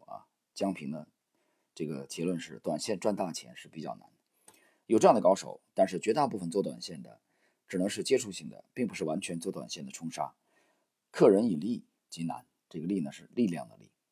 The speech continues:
克人以智要高明一些，智是智慧的智。当然克人以德就更难啊，道德的德。我们克人以力有一定功夫，但我们从来没有把短线当成看家的，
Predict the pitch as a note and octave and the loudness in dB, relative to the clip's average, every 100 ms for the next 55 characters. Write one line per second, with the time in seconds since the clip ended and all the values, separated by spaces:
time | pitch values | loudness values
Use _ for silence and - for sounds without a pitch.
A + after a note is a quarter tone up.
0 | _ _ _ - A2+ A#2+ B3+ B3 - D3+ | _ _ _ 8 8 10 4 0 0 0
1 | - _ - D2+ F2+ F2+ B1+ B1 - _ | -2 _ -16 -4 0 0 0 -8 -12 _
2 | _ - A2+ F2 - F2 - F#2+ C2+ A1 | _ -8 -2 -2 -4 -12 -8 -6 -8 -18
3 | - - _ _ _ _ C#3+ D3 C#3+ - | -20 -20 _ _ _ _ 2 4 0 2
4 | B2+ G2+ G2+ C#2 - D2 E2+ A#2 _ - | 4 4 0 -6 -4 -4 -4 -8 _ -6
5 | G2 - E2+ - _ _ _ _ _ F#2 | -2 -2 -4 -8 _ _ _ _ _ -2
6 | F2 - - - _ _ _ _ _ _ | -2 -12 -16 -20 _ _ _ _ _ _
7 | _ _ G#2 B2+ F#3 C3 C3 F2+ B2+ - | _ _ 0 4 8 8 6 2 -2 -4
8 | _ - D3 D3+ F2+ G#3 A#3 - - _ | _ -16 -12 -8 -6 -4 -6 -8 -20 _
9 | _ _ _ A2+ F2+ F2+ - A#2+ A#2 F#2 | _ _ _ 4 4 0 -4 2 2 4
10 | G2 F#2 E2 A1 - D#2 F2 E2 D#2+ - | 2 0 -10 -10 -8 -8 -10 -14 -14 -8
11 | F#2+ F2+ F2+ - | -6 -6 -8 -12